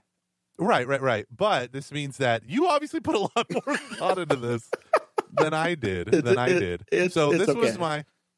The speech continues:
Speaker 1: okay, so this was my thing that I thought for you. You know, you're, uh, you're a terrible friend. You're, uh, an okay husband, but you really are sexy. So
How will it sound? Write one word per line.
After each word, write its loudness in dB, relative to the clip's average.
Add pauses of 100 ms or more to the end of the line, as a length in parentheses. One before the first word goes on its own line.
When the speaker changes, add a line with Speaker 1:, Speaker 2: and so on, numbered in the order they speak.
(880)
Speaker 1:
okay, 0
so -2
this -4
was -2
my -4
thing -8
that -4
I -4
thought -6
for -12
you. -8
You -6
know, -4 (400)
you're, 0
uh, -2
you're -2
a -6
terrible -4
friend. -10 (420)
You're, -2
uh, -4
an -8
okay -2
husband, -8 (340)
but -2
you -6
really -2
are -2
sexy. -12
So -6